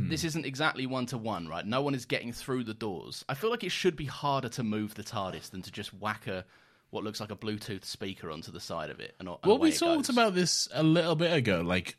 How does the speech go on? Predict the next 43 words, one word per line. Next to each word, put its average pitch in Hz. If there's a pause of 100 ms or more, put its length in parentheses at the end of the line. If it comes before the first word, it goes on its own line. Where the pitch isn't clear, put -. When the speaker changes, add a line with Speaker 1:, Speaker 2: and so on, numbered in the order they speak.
Speaker 1:
again, 131
the 104
tardis 143
seems 131
to, 131
like, 101 (340)
pick 131
and 104
choose, 90
like, 82
Speaker 2:
Mm. 98 (180)
Speaker 1:
how 95 (140)
easy 95
it -
is 85
to 80
manoeuvre 87
and 73
steal. 69
I 87
guess. -
I 175
think 180
it's 90
just -
one -
of 78
those. 69 (420)
Again, 78 (100)
whatever 87
the 69
plot 65
needs 78
it 67
to -
do, 62 (120)
really. 71
Speaker 2:
<laughs> -
Speaker 1:
Like, 87
Speaker 2:
It -
really 147
is, 80
yeah. 101